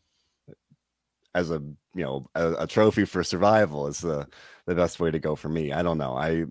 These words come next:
I want to see them, uh, there be someone meeting to it, and I don't, I don't know. I don't know if, I don't know how else to do it at this point, but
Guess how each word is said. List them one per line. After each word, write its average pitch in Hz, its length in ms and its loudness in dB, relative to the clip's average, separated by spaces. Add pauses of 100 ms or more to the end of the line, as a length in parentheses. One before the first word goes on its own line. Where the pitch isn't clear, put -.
(120)
I 104 80 4
want 113 260 8
to 90 80 -6
see 101 120 2
them, 95 340 0
uh, 85 140 -4
there 87 160 2
be 87 140 -2
someone 101 440 2
meeting 76 300 -2
to 69 220 -6
it, 71 140 -6 (460)
and 80 140 -2
I 78 60 0
don't, 78 200 -4 (880)
I 160 60 0
don't 180 80 4
know. 147 100 6
I 80 80 4
don't 92 240 0
know 92 240 2
if, - 160 -10
I - 640 -10
don't 113 80 6
know 107 60 6
how 107 160 8
else 101 120 4
to - 100 -12
do 131 260 6
it 92 120 6
at 76 100 -2
this 78 140 -6
point, 78 400 -6
but 73 280 -2